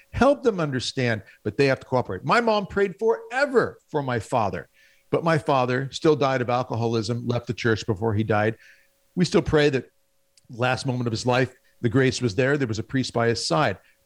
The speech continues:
But what I'm saying is, we know f-, situations where people pray like crazy for their spouse and they, it just doesn't, it doesn't stick. Well, what happens? The individual has to cooperate. So I want to say that,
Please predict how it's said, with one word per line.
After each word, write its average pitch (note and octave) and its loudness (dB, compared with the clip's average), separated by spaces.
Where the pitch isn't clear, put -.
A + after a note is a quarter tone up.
But D3 2
what D3+ 4
I'm D3 0
saying G#3+ 0
is, B2 -2
we F#3 2
know A#3+ 2
f-, - -10
situations B2 -6
where C3 2
people - 0
pray D3+ 2
like B2+ 0
crazy A#2+ -4
for B2+ -8
their A2 -8
spouse G#2+ -4
and A2+ -4
they, A2+ 0
it A#2 0
just - -2
doesn't, C3 0
it C3 -8
doesn't B2+ 0
stick. - -2
Well, B2 0
what C#3+ 2
happens? F3+ -2
The C3 -10
individual B2+ -2
has A2+ -4
to - -14
cooperate. G#2+ -4
So - -2
I - 2
want G#3+ 2
to - 0
say A3+ 4
that, B2 0